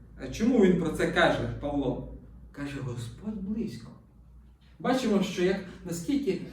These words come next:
він порівнює характер із приходом Христа. Наскільки він каже, що це о-, одне й те саме. Та говориться на спочатку про характер, про приклад, е, заклик Господа і про те, що він близько.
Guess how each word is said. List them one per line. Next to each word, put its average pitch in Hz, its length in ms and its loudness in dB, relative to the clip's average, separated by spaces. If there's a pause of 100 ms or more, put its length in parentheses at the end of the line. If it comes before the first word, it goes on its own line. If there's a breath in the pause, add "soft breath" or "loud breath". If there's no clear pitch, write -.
(100)
він 208 220 4
порівнює 196 420 2
характер 170 600 -2
із - 80 -6
приходом 180 540 -6
Христа. - 520 -10 (260 loud breath)
Наскільки 226 420 -2
він 233 120 -2
каже, 262 260 0
що 214 180 -8
це 233 140 -2
о-, 185 200 -2 (180)
одне 165 300 -4
й 208 60 -2
те - 80 -8
саме. - 320 -8 (1120)
Та 143 80 -8
говориться 196 460 6
на 147 120 -6
спочатку 156 380 -4
про 147 140 -8
характер, 196 640 -4 (1000 loud breath)
про 196 200 4
приклад, 202 340 4
е, 143 420 -6
заклик 160 320 -2
Господа 147 800 -4 (680)
і 190 140 0
про 190 480 0 (500)
те, 165 160 -2
що 143 180 -8
він 139 240 -4
близько. 110 420 -8